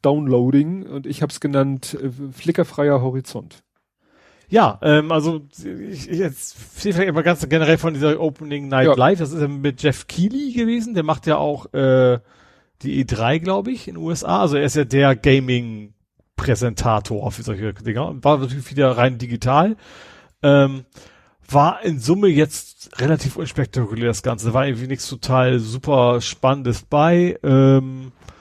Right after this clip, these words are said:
Speaker 2: Death Stranding haben sie sehr viel von gezeigt, nochmal wieder, was aber auch nicht so spannend war. Was ich ganz nett fand, war Jurassic World Evolution zwei. Da hab ich ja auch schon von erzählt. Den ersten Teil mochte ich ja. Das ist ja so ein,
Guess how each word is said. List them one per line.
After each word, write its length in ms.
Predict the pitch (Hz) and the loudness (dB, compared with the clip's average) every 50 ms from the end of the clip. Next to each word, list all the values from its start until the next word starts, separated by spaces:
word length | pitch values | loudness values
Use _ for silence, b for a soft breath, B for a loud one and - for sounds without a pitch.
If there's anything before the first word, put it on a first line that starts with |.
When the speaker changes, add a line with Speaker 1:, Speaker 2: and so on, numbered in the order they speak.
| b b b b b b b _ - | b b b b b b b _ 0
Speaker 2:
Death 120 | 139 120 | 0 0
Stranding 460 | - - - 135 147 190 214 214 180 165 | 0 -2 2 2 2 4 2 2 2 2
haben 100 | 185 175 | 0 0
sie 80 | 156 156 | -2 -2
sehr 160 | 147 165 175 | 2 2 2
viel 160 | - - 185 | 2 0 -4
von 220 | - - 165 170 165 | -4 -4 -6 -2 -2
gezeigt, 560 | 160 151 - - - 160 165 175 175 - - | -2 -2 0 0 0 2 2 2 0 -2 -6
nochmal 300 | 180 160 156 170 165 156 | -8 -4 -4 -4 -2 0
wieder, 120 | 180 175 | 0 0
was 160 | 151 151 139 - | 0 0 -2 0
aber 120 | 147 139 | -2 -2
auch 140 | 147 143 143 | -2 -2 -4
nicht 120 | 165 151 | -6 -8
so 100 | 139 160 | -8 -8
spannend 380 | 147 - - - 160 160 156 143 | -10 -10 -6 -4 -4 -4 -2 0
war. 200 | 156 160 156 151 B B B B | 0 0 0 0 B B B B
Was 180 | - 143 139 | 2 2 2
ich 140 | 185 190 - | 2 0 2
ganz 240 | - 180 175 - - | 2 0 0 0 0
nett 180 | 170 180 - - | -2 -2 -2 0
fand, 220 | - 170 165 139 | -2 -2 0 4
war 160 | 156 147 143 | 4 4 4
Jurassic 400 | 117 117 123 135 127 - 143 123 - _ _ _ | 2 2 2 2 2 0 -4 -8 -10 _ _ _
World 240 | 131 127 131 135 - | 0 2 2 2 2
Evolution 460 | 156 127 107 123 135 131 - 120 113 | 0 -2 -2 -4 -6 -6 -8 -10 -12
zwei. 400 | - - 117 117 135 208 277 277 - _ _ _ - | -6 -2 2 4 4 4 4 0 -4 _ _ _ -4
Da 60 | 135 | -4
hab 80 | 131 127 | -2 0
ich 60 | 127 | 0
ja 60 | 135 | -2
auch 60 | 147 | -2
schon 140 | 135 - 185 | -4 -8 -8
von 140 | 165 175 180 | -6 -6 -6
erzählt. 260 | 180 - - 185 175 | -4 -2 -2 -2 -2
Den 80 | 147 - | 0 -2
ersten 220 | - 135 147 - | -2 -2 -2 -2
Teil 160 | - 170 175 | 0 0 2
mochte 240 | 165 165 143 - - | 2 0 -4 -4 -8
ich 80 | 160 139 | -4 -2
ja. 80 | 175 | -2
Das 80 | 151 131 | -2 -2
ist 80 | 123 - | -4 -4
ja 60 | 127 | -2
so 100 | 113 110 120 | 0 0 -2
ein, 300 | 117 113 110 110 107 | -2 -4 -10 -12 -14